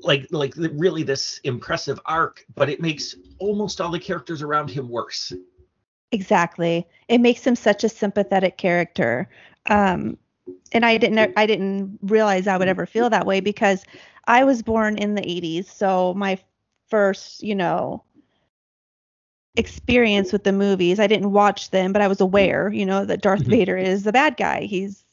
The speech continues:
Speaker 2: evil. He's the most evil person in the universe. And then you find out what happened to him,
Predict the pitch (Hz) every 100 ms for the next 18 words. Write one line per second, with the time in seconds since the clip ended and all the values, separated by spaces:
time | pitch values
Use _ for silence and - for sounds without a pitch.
0 | - - - 254 240 175 - 190 190 196
1 | 202 196 202 196 202 202 202 208 220 214
2 | 214 220 214 208 254 240 185 175 - 196
3 | 208 214 202 - 196 196 196 - 175 185
4 | 294 415 277 226 196 208 170 165 180 226